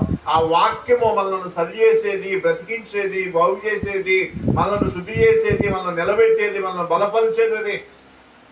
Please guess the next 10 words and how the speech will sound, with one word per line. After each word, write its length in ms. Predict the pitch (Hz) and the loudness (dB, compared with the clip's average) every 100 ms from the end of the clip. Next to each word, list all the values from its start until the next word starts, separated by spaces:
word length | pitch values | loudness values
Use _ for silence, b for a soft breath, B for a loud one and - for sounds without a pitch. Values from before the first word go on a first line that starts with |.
| - - 143 | -20 -20 -16
కానీ 120 | 151 | -8
ఈరోజు 240 | 165 160 | -6 -4
ఆ 60 | 147 | -4
వాక్యానికి 600 | 147 170 - 185 180 165 | -4 -6 -8 -10 -10 -12
విలువ 220 | 151 156 | -14 -12
ఉండదు, 320 | 156 139 127 - - - - - - - - - - - - - - | -12 -14 -16 -18 -20 -20 -20 -20 -20 -16 -16 -10 -10 -10 -12 -12 -2
ఆ 240 | - - - | -2 0 -2
వాక్యానికి 500 | - - - - - | -2 -2 -2 0 0
ప్రాధాన్యత 540 | - - - 679 - | 0 -2 -2 -2 -2
ఉండదు, 300 | 453 453 494 | -4 -8 -12